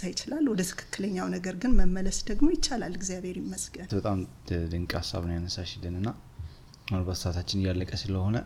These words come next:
Speaker 2: ወደ አፕሊኬሽን ስንገባ፣ እ፣ እውነተኛውን ፍቅር እንዴት፣ እ፣ ኤክሰርሳይዝ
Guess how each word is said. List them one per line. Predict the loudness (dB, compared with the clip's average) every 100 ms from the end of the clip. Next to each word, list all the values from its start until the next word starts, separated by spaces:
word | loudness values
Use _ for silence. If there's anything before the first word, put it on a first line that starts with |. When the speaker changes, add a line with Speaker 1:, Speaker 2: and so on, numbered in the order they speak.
| -4
Speaker 2:
ወደ | -2 0 0
አፕሊኬሽን | -2 -4 -4 -2 -2 -2
ስንገባ፣ | -2 -2 0 -2 -4 -14 -20 -20 -20 -8
እ፣ | -4 -2 -4 -2
እውነተኛውን | 0 2 4 2 2
ፍቅር | -2 -4 -4
እንዴት፣ | -4 -8 -12
እ፣ | -8 -6 -6
ኤክሰርሳይዝ | -6 -4 -2 -2 -4